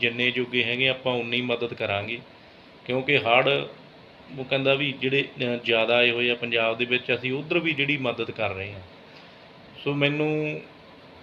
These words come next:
ਮਾਣ ਸੀ ਭਰਾ 'ਤੇ, ਤੇ ਭਰਾ ਨੇ ਪੰਜ ਹਜ਼ਾਰ ਰੁਪਏ ਦੀ ਜਿਹੜੀ ਮਦਦ ਗਰਲਾਲ ਦੇ ਲਈ ਭੇਜੀ ਆ। ਸੋ ਤਹਿ ਦਿਲੋਂ ਧੰਨਵਾਦ ਆ ਬਰਾੜ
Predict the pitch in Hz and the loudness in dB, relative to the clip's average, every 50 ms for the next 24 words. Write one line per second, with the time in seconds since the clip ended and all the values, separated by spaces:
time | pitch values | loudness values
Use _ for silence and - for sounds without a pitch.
0 | - - - - - - 151 131 123 120 123 123 127 131 135 - 139 135 135 139 | -20 -20 -20 -20 -18 -10 -6 -2 2 4 4 4 4 2 0 -4 -6 -6 0 4
1 | 143 143 135 127 113 120 123 123 117 - - - - - - - - - - 131 | 6 6 6 6 4 2 0 0 -2 -4 -12 -20 -20 -20 -20 -20 -20 -6 -6 -6
2 | 127 - - 135 135 127 123 117 120 123 123 123 123 127 - - - - - - | -4 0 2 2 4 4 4 2 2 2 2 2 0 -2 -6 -12 -18 -20 -20 -20
3 | - - - - - - - - - - - - - - 147 151 160 160 170 160 | -20 -20 -20 -20 -20 -20 -20 -20 -20 -20 -20 -4 2 4 4 4 6 4 2 4
4 | 139 151 147 143 139 139 135 135 - 131 123 123 120 123 123 123 120 120 120 127 | 4 4 4 6 6 4 4 2 0 0 0 0 0 -2 -4 -4 -4 -4 -4 -4
5 | 123 117 113 107 107 110 107 - 110 110 - 113 101 101 - - - - - - | -4 -6 -4 -2 -2 -2 -2 -4 -6 -6 -4 -6 -8 -8 -12 -18 -20 -20 -20 -20
6 | - - - - - - - - 117 127 123 120 120 117 113 117 117 117 120 123 | -20 -20 -20 -20 -20 -20 -18 -6 -2 0 2 2 4 4 4 6 6 6 6 4
7 | - - - - - - - 127 123 123 117 117 117 117 - 123 123 117 101 104 | 2 -2 -6 -10 -18 -20 -6 -2 0 0 0 0 -4 -4 -2 -4 -4 -4 -4 -4
8 | 101 101 104 107 107 - - - - - - - - - - - - - - - | -4 -2 -2 -4 -6 -8 -14 -20 -20 -20 -20 -20 -20 -20 -20 -20 -20 -14 -8 -6
9 | 120 120 123 - - - 143 147 156 165 160 147 139 135 135 131 135 139 131 120 | -4 -4 -6 -8 -2 2 4 6 6 4 2 2 0 0 0 2 2 0 0 0
10 | 107 110 113 117 117 120 120 120 117 117 113 113 110 113 113 113 | 0 0 0 2 2 2 0 0 0 0 0 2 2 2 2 0